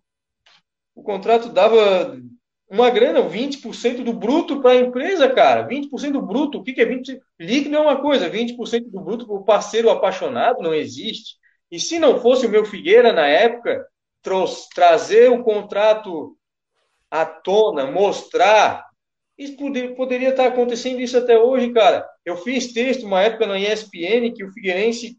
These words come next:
vendeu o Cleiton, o Cleitinho. Foi cerca de dez milhões, se eu não me engano, na época, foi comemorada a maior venda da história do Figueirense.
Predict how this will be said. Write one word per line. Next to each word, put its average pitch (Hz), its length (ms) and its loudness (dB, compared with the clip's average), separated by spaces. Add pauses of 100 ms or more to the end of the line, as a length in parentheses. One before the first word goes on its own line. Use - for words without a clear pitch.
(100)
vendeu 196 300 -2
o 226 80 -10
Cleiton, 226 400 0
o 143 60 -6
Cleitinho. 175 680 -10 (1600)
Foi 180 100 -10
cerca 214 320 -4
de 185 80 -10
dez 190 300 -2
milhões, 180 560 -8 (200)
se - 160 -14
eu 151 60 -6
não 156 80 -6
me 143 80 -10
engano, 151 260 -4
na 117 120 -4
época, 147 340 -4
foi 123 120 -20
comemorada 135 580 -2
a 113 40 -4
maior 117 280 -4
venda 143 180 -12
da 120 100 -6
história 131 320 -6
do - 100 -18
Figueirense. 127 580 -12